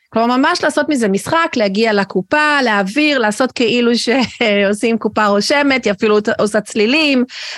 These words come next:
ופותחת את המגירה, ונותנים כסף, וזה, וזה ממש כיף, וזה היה אחד המשחקים שהם באמת הכי אהבו. "בוא נקנה, בוא נשחק, אה, חנות, בוא נשחק, אה, יוצאים לקניות", או משהו כזה.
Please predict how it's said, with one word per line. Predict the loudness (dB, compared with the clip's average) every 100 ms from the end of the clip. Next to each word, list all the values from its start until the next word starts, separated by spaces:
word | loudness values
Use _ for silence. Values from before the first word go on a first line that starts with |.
| -4
ופותחת | -2 -2 -2 0 -2
את | 0
המגירה, | 0 2 2 2 2 2 2 0
ונותנים | 0 0 0 0 2
כסף, | 0 0 0 0 0 -2 -4
וזה, | -2 0 2 0 0
וזה | 0 0
ממש | 0 0 0 -2
כיף, | -2 -2 0
וזה | -2
היה | 0
אחד | 0 -2 0
המשחקים | -2 -4 -2 -2
שהם | 0 0 0 -2 -4
באמת | -2 -2 -2
הכי | -2 0
אהבו. | 0 0 0 -2 -10 -18 -20 -4
"בוא | -2
נקנה, | -2 0 0 2 2 2
בוא | 0
נשחק, | 0 -2 -2 -2 -2
אה, | -2
חנות, | 0 0 0 -2
בוא | -2
נשחק, | -2 -4 -4 -4 -2
אה, | 0 0 2
יוצאים | 0 0 -2
לקניות", | -2 -2 0 0 0
או | -2
משהו | -2 -2 -2
כזה. | -2 -2